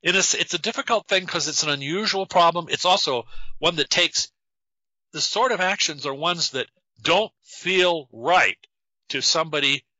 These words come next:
who's, you know, the sort of person who, who, who, to, for whom the common law is a great achievement. The common law is a great achievement, but it doesn't tell you how to deal with,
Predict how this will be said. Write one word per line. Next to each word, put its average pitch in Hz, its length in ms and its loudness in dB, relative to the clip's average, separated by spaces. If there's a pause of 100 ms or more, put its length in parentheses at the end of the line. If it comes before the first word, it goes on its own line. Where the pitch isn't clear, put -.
(160)
who's, 143 340 -2 (240)
you 160 80 -4
know, 147 60 2
the - 80 -4
sort 214 220 2
of 196 60 -4
person 170 380 0
who, 131 300 -4 (680)
who, 139 240 -4 (140)
who, 147 240 -4 (420)
to, 151 100 0
for 156 160 2
whom 170 100 2
the 147 80 0
common 165 360 2
law 135 340 4
is 104 140 -4
a 123 40 -4
great 123 220 0
achievement. 117 380 -2
The - 40 -20
common 202 340 -6
law 185 200 4
is 240 180 2
a 202 60 0
great 120 200 0
achievement, 110 460 -2 (320)
but 156 120 -2
it 156 140 -2
doesn't 196 380 2
tell 180 220 -2
you 170 140 -2
how 165 260 2
to 156 140 -8
deal 147 460 0 (360)
with, 139 260 -4